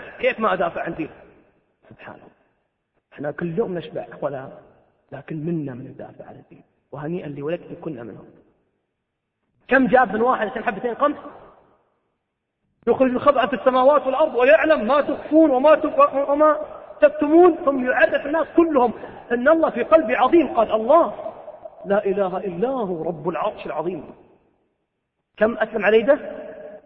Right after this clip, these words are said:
دولة كاملة، دولة سبأ، عشان يعني يرد بعض الجميل عشان حبتين قمح وعش.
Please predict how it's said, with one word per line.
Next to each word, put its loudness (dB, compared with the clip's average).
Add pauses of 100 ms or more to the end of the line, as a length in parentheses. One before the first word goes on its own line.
(400)
دولة -2
كاملة، -10 (580)
دولة -4 (200)
سبأ، -10 (440)
عشان -8 (580)
يعني -8
يرد -2
بعض 2
الجميل -4
عشان -6
حبتين -4
قمح -4
وعش. -8